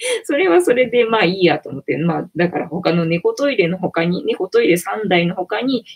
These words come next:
ゆりさんのおしっこ用の段ボール箱が置いてあるみたいな、そんな感じなのね。だから、ゆりさんが、まあ、おしっこしたら、そのシートは変えてあげないとっていう感じがあるのね。でね、あの、ゆりさんがね、最近二回に分けてするようになったんで、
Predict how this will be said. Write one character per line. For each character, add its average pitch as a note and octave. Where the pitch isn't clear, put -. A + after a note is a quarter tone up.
ゆ F#3
り F#3
さ E3+
ん C#3
の C#3
お E3
し F3
っ -
こ D#3
用 D#3+
の D#3+
段 D#3
ボ D#3+
ー D#3
ル D3+
箱 -
が -
置 E3
い F3+
て -
あ G2+
る G2
み C3+
た -
い -
な、 -
そ A#3
ん C#4+
な C#4+
感 A3
じ G#3
な F#3
の E3
ね。 G#3
だ D3+
か -
ら、 G#3
ゆ A#3+
り A#3
さ F#3
ん F3+
が、 G#3
ま F#3
あ、 -
お F#3
し F#3
っ -
こ E3
し -
た G#3+
ら、 -
そ -
の C#3+
シ F3
ー E3
ト -
は -
変 D3
え C#3+
て D3
あ D3
げ D3+
な C#3+
い C#3+
と D3+
っ -
て D#3+
い F3
う F3
感 -
じ D3+
が -
あ D#3
る C3
の D#3
ね。 D4
で G#3+
ね、 F#3
あ E3+
の、 D3
ゆ C4+
り A3
さ F#3+
ん E3+
が D3+
ね、 D#3
最 F#3
近 F3
二 G3+
回 B4+
に D#4+
分 G3+
け F3+
て E3
す E3+
る E3
よ D#3
う -
に C#3+
な D#3
っ -
た C#3
ん D3
で、 D3+